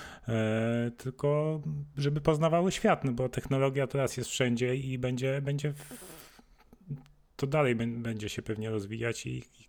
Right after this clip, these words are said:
ka-, jakieś dziedziny życia, które w tej chwili jeszcze nie są dotknięte technologią, jeśli jeszcze takie są, to, to w przyszłości ba-, będą, więc warto, żeby dzieciaki, e,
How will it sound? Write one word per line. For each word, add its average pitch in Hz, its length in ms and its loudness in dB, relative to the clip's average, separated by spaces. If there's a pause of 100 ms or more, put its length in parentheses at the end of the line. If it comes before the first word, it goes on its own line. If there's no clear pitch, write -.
ka-, 135 200 -2 (380)
jakieś 123 280 0
dziedziny 123 380 2
życia, 123 260 0
które 117 540 0
w - 140 -20 (220)
tej 123 160 2
chwili 120 260 -4
jeszcze 123 260 2
nie 120 100 2
są 120 180 -2
dotknięte 110 400 -2
technologią, 110 520 0
jeśli 120 320 2
jeszcze 110 220 2
takie - 260 -4
są, 117 240 -4
to, 120 300 -4
to 117 120 -4
w - 40 -14
przyszłości 135 560 -4
ba-, 123 180 0
będą, 123 520 0
więc 104 320 -4 (800)
warto, 117 420 2
żeby 117 220 -2
dzieciaki, 120 640 -6
e, - 60 -12